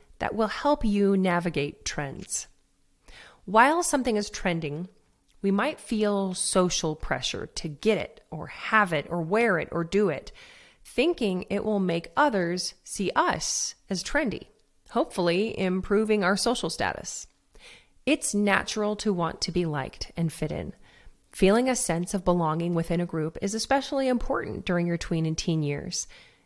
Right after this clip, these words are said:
And when we see others who are on trend have this thing in common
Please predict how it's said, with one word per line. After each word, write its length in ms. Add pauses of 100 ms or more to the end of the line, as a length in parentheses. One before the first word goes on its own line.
And 140
when 160
we 80
see 240
others 340
who 160
are 160
on 240
trend 420
have 360
this 280
thing 440
in 160
common 500